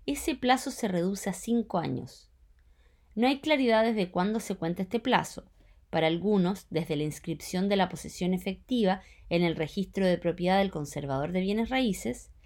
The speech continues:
y para otros, desde la dictación del decreto administrativo correspondiente. La doctrina y alguna jurisprudencia han entendido que esta prescripción de cinco años es ordinaria, en oposición a la de diez años,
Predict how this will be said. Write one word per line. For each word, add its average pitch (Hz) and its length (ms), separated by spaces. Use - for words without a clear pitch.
y 208 100
para 269 320
otros, 226 460
desde 220 220
la 220 80
dictación 214 520
del 277 120
decreto 208 320
administrativo 190 680
correspondiente. - 880
La 220 220
doctrina 269 520
y 202 100
alguna 202 300
jurisprudencia 233 1040
han 202 160
entendido 214 680
que 165 240
esta - 280
prescripción 277 580
de 165 80
cinco 233 380
años 226 540
es - 180
ordinaria, 147 680
en 185 160
oposición 175 560
a 190 60
la 175 120
de 160 100
diez 196 340
años, 254 340